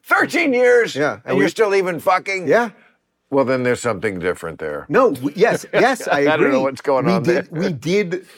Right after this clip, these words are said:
Speaker 2: I know it's gonna sound somewhat corny or something like that, but we kinda did the work to, like, do it.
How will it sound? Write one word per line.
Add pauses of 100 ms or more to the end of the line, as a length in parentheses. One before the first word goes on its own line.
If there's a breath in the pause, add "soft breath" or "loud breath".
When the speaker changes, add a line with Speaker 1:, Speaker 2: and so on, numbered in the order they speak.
(140)
Speaker 2:
I
know
it's
gonna
sound
somewhat
corny
or
something
like
that, (320 loud breath)
but
we
kinda
did
the
work
to,
like,
do
it.